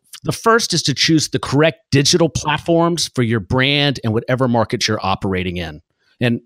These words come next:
I'd love y'all's thoughts on this, but it seems to me that LinkedIn is a must. Facebook and Instagram, because they're tied together, seems to work for folks that are targeting certain demographics. And then Twitter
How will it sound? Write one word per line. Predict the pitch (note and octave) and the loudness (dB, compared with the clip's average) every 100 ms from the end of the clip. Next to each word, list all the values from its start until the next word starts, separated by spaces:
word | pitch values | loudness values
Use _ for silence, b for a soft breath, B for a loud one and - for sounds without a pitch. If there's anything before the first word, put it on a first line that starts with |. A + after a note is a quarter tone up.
| - | -4
I'd | A#2+ | 0
love | C3+ D#3 A#2 | 2 2 4
y'all's | B2 D3+ - | 4 4 2
thoughts | D#3 D3 - | 2 2 2
on | D3+ D#3+ | 2 2
this, | D#3 - - | 2 -2 -2
but | C3 C3 | -2 0
it | A#2+ | -2
seems | - D#3+ - | -2 0 -2
to | D3 | 0
me | C3+ C3+ | 0 0
that | A#2 A2 - b b - | 0 -2 -4 b b -4
LinkedIn | A#2+ F3 - D#3 | 0 2 2 2
is | C#3+ A#2 | 2 2
a | |
must. | G#2+ A2+ C#3+ - - _ _ _ _ - | 0 2 0 -2 -6 _ _ _ _ -2
Facebook | C#3+ - - E3+ | 0 0 0 0
and | C3 | -2
Instagram, | A2+ B2 - C3+ B2 C3+ G#2 | -2 -2 -2 -2 0 0 0
because | G2 - C3 A#2+ | -4 -2 -2 0
they're | C#3 C3+ | -2 -2
tied | - C3+ B2+ G#2 | -2 -2 0 -2
together, | G2+ A2 A2+ C3+ C#3+ b b b b | 0 0 2 0 -2 b b b b
seems | - D#3 E3 - | -4 0 0 2
to | C3+ | 0
work | C3+ - | 0 -2
for | B2+ | -4
folks | - C#3 C3 - | 0 0 0 0
that | A#2 | 0
are | G#2+ | -2
targeting | - C#3 B2 A#2+ | -2 -2 0 0
certain | G2+ - - C#3 D#3+ D3+ D3 | 0 0 2 0 0 0 -2
demographics. | - C3+ C3 A2+ A2+ B2 D#3 E3 - - _ _ _ | 0 2 2 2 2 2 0 -2 -2 -4 _ _ _
And | C3 C3 | 2 4
then | C3+ B2 - _ | 4 0 -4 _
Twitter | - - A#3 D3 C3 C#3+ | -10 0 2 4 2 0